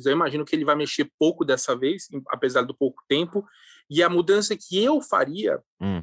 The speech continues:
Speaker 1: que eu acho que seria interessante, era trocar a lateral esquerda.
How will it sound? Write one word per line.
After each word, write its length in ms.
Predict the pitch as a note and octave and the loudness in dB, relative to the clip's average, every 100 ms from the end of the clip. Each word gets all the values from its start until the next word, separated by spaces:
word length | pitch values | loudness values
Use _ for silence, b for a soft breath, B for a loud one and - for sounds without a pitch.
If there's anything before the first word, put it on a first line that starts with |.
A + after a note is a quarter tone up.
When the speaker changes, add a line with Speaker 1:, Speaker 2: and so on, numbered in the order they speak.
| D#2+ | -8
Speaker 1:
que 120 | - C3+ | -2 2
eu 180 | C3+ C#3 | 4 2
acho 160 | C#3 | 0
que 60 | - | -2
seria 160 | C#3 | -4
interessante, 420 | C#3+ D3 C#3+ E3 - | -2 -2 0 -2 0
era 160 | E3+ E3+ | 0 0
trocar 260 | F3 F3 | 0 2
a 40 | F3 | 2
lateral 260 | F3 F3 | 2 -2
esquerda. 460 | F3 - C#3 A#2 | -2 -2 -2 -2